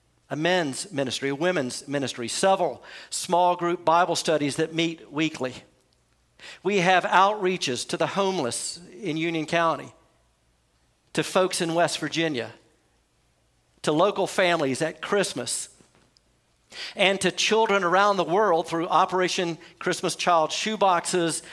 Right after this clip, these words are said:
and those who sponsor through Compassion International. We also contribute financially and prayerfully to several missionaries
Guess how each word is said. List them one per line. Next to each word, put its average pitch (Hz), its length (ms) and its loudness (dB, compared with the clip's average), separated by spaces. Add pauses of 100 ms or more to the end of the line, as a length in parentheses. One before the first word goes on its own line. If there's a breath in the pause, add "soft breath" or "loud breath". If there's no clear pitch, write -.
(380 loud breath)
and 175 440 2
those 170 420 0
who 160 380 -4
sponsor 160 800 0
through 151 400 -4 (240)
Compassion 143 640 -2
International. 135 680 -4 (1700 loud breath)
We 190 220 0
also 185 580 2
contribute 160 720 -2 (640)
financially 151 800 -2
and 113 100 -12
prayerfully 156 760 0
to 135 120 -6
several 156 760 0
missionaries 135 840 -4